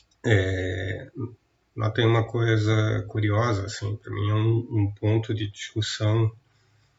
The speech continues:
é, bastante grave quando a gente pensa nos nossos modelos de educação, né? É,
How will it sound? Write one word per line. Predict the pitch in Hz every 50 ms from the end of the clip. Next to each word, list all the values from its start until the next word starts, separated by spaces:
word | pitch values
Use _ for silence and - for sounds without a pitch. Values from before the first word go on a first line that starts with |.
| _ - - - _ -
é, | - - 101 101 98 92 92 95 95 95 95 92 90 90 - - - - -
bastante | 110 113 110 107 - - - 107 104 104 104 - - - - 113 107 104 101 101 101 101
grave | - 127 113 113 107 113 123 123 113 110 110 101
quando | - - 107 104
a | 98
gente | 98 107 104 107 110 - - _
pensa | 104 101 104 107 104 - - 107
nos | 101 98 98 104
nossos | 104 98 101 101 - - - 104 98 101 - - - - - - - - _ _ _ _
modelos | - 107 107 101 98 104 107 110 113 110 98
de | 107 101 101
educação, | 98 95 107 107 - 107 101 - - - - 110 117 107
né? | 95 92 95 110 123 - - _ _ _ _ _ _ _ _ _ _ _ _ _ _ - - - _ _ _ _ - 120
É, | 113 107 98 95 98 104 101